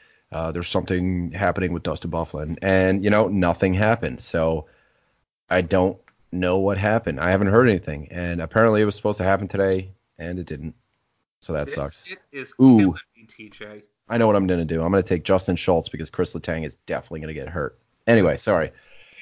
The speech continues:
Speaker 2: Now,
Speaker 1: Yeah, your top players in Winnipeg.
Speaker 2: Austin Audrey just went in the fifteenth round, pick number nine.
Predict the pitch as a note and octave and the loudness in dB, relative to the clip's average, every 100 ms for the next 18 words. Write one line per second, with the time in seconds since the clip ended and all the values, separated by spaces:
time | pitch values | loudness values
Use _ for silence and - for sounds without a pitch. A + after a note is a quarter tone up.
0 | - B2+ C3+ D3 A2+ E2+ A2+ D3+ C3+ C3+ | -14 -12 -4 2 4 4 2 4 2 6
1 | B2+ B2 A#2 A#2 A2 F#2+ D2+ _ - _ | 6 6 6 4 4 2 -2 _ -20 _
2 | _ D#3 _ A2+ A2 B2 C3+ B2+ G#2+ G#2+ | _ -10 _ -16 -12 -14 -10 -14 -14 -18
3 | - C#3+ - D3 C3+ C3+ C3 A#2+ G#2+ _ | -14 -14 -14 -14 -14 -6 -2 -2 -6 _
4 | - - C3+ B2+ B2+ A#2 A#2 G#2 G2 | -14 -10 -10 -6 -6 -6 -8 -10 -14